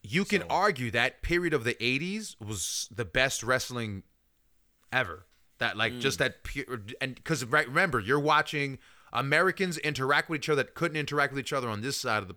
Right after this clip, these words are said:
Speaker 1: uh, the water, but over there it was, they was fine for them to work each other.
Speaker 2: Mm, yep, yep.
Speaker 1: And so that style
Speaker 2: The
Speaker 1: of pro
Speaker 2: Funks.
Speaker 1: wrestling that was pro wrestling. And then on the other channel, right? Remember, three channels. On the other channel, you got Inoki who's putting on work shoots.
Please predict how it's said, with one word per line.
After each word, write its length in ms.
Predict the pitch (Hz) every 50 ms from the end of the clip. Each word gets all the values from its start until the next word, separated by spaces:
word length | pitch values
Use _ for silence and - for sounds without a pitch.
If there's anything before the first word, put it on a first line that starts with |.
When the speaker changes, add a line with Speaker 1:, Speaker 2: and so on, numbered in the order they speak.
| _ -
Speaker 1:
uh, 180 | 87 104 80 101
the 100 | 98 101
water, 300 | 90 95 101 101 98 98
but 140 | 90 104
over 160 | 107 110 104 101
there 240 | 113 110 107 107 107
it 140 | - 107 107
was, 180 | 101 92 - -
they 80 | - 107
was 120 | 95 87
fine 220 | - - 117 110 107
for 80 | 92
them 80 | 110 101
to 80 | 95 92
work 200 | 101 113 101 98
each 120 | 92 -
other. 180 | 104 90 87 90
Speaker 2:
Mm, 160 | 104 107 101 95 95 101 107
yep, 260 | 123 127 113 101 - -
yep. 180 | 101 110 117 120
Speaker 1:
And 160 | 147 165 170
so 220 | 147 - - 180 160
that 220 | 160 151 147 -
style 480 | - - - - - 185 170 185 202 196
Speaker 2:
The 60 | 196
Speaker 1:
of 60 | 180
pro 140 | - 135 143
Speaker 2:
Funks. 200 | - 185 175 151
Speaker 1:
wrestling 540 | 165 156 147 - - 139 131 131 135 147 160 - 117
that 200 | 131 135 117 117
was 220 | 117 117 98 - - _ _ _ _ _ -
pro 280 | - - 151 160 156
wrestling. 540 | 151 135 139 131 117 - - 98 92 87 - _ _ _ _ _ _ _ _ _ _ _ _ _ - _ -
And 180 | 131 135 131
then 140 | 151 165 175
on 60 | 175
the 120 | 160 151 170
other 180 | 196 226 226 196
channel, 520 | - - 156 131 117 107 101 107 131 156
right? 180 | - - - - -
Remember, 180 | 147 156 143
three 200 | 139 - 160 185
channels. 360 | 165 - 190 165 160 160 156 143
On 80 | 147
the 100 | 135 143 170
other 160 | 190 202 185
channel, 520 | - - 170 143 135 127 131 151 175 - _ _ _ _ _ _ _
you 120 | - 127 139
got 140 | 147 143 135
Inoki 380 | 131 135 143 165 190 190 - 208
who's 180 | 175 165 -
putting 300 | - - 175 160 160 151
on 420 | 151 151 147 147 147 143 147 143 135 _ _ _ - _ _ _ _ _ _ _ _ _ _ _ _ _ _ _ _ _ _ _ _ _ _ _ _ _ _ _ _ _ -
work 300 | 107 110 151 165 - -
shoots. 540 | - - - 180 107 - - - - -